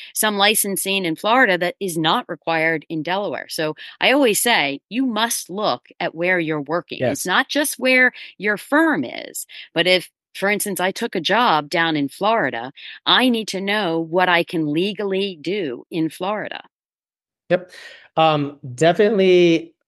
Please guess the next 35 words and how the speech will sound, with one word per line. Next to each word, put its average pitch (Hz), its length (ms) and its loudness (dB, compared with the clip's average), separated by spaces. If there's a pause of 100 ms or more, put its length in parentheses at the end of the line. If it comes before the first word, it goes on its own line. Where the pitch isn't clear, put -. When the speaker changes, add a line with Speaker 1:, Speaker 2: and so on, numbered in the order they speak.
(180)
Speaker 2:
look 165 280 0
at 160 300 4
your 127 340 -8
state 220 600 -2 (560)
level, 175 460 4
look 156 260 0
at 139 360 0
your, 131 640 -4 (180)
um, 123 280 -6
county 156 320 2
level, 160 440 4 (380)
um, 131 500 0
you 147 140 -2
know, 123 140 -2
some 135 260 0
areas, 135 480 2
your, 135 160 -2
your 139 180 2
borough, 123 640 0
your 127 120 -2
burg. 123 540 -2 (420)
You 165 160 4
need 180 180 4
to 190 60 2
look 180 180 4
at 151 60 4
everything. 127 600 -2
So 143 260 0
typically 156 420 2
three 151 260 4
areas 147 320 4
you 139 80 -2
need 139 100 -2
to 131 60 -4
look 131 180 -2